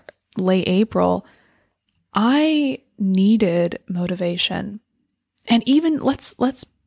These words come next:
take covid out of this. I f-, believe everybody needs to feel a little bit more motivated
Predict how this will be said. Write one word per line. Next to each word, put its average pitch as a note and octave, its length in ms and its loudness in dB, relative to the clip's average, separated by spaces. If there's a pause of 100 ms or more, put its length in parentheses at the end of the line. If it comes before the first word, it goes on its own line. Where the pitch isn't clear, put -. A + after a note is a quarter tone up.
take - 260 -4
covid A3+ 480 0
out E3+ 180 -4
of E3+ 160 -10
this. - 460 -8 (800)
I A3+ 80 0
f-, - 280 -8 (140)
believe A#3+ 800 2
everybody G3 920 -4
needs F#3 500 -2
to - 100 -8
feel F#3 380 -2
a F#3+ 100 -4
little G#3 440 0
bit G#3+ 200 -4
more F#3 420 -2
motivated F#3 920 -2